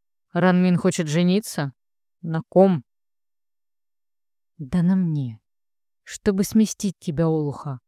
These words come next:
который пригрел на груди змею, то есть змея, ядовитого гада.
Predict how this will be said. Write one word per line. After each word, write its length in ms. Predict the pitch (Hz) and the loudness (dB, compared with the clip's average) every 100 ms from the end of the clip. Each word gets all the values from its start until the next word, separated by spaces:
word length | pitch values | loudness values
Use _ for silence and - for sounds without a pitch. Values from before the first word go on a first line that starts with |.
| _ _ _ _ - | _ _ _ _ -2
который 380 | 196 - 180 170 | 0 4 4 2
пригрел 480 | 180 180 170 170 | 2 2 2 2
на 120 | 160 160 | 2 0
груди 320 | 160 165 156 | -2 -2 -4
змею, 500 | 135 165 151 151 123 _ _ _ _ _ _ - | 0 0 0 -4 -6 _ _ _ _ _ _ 0
то 80 | |
есть 240 | 175 156 135 | 2 0 0
змея, 480 | 156 175 165 139 127 _ _ _ _ | 2 2 2 -4 -10 _ _ _ _
ядовитого 720 | 151 147 165 185 180 175 160 | -4 0 4 4 4 2 0
гада. 460 | 165 160 170 139 139 | 0 2 2 0 -6